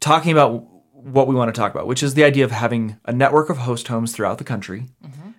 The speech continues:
Speaker 2: Or the
Speaker 1: Uh,
Speaker 2: world.
Speaker 1: Or the world. Yeah, throughout the world.
Speaker 2: Mm-hmm.
Speaker 1: This was actually one of the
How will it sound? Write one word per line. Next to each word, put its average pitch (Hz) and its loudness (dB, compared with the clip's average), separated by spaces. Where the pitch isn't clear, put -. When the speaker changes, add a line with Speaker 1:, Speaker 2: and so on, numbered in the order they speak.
Speaker 2:
Or - -16
the 117 -2
Speaker 1:
Uh, 107 0
Speaker 2:
world. 139 -8
Speaker 1:
Or 131 0
the 170 2
world. 135 0
Yeah, 120 2
throughout 135 2
the 175 -2
world. 127 0
Speaker 2:
Mm-hmm. - -20
Speaker 1:
This 175 2
was 233 4
actually 196 4
one 151 6
of 139 0
the 120 2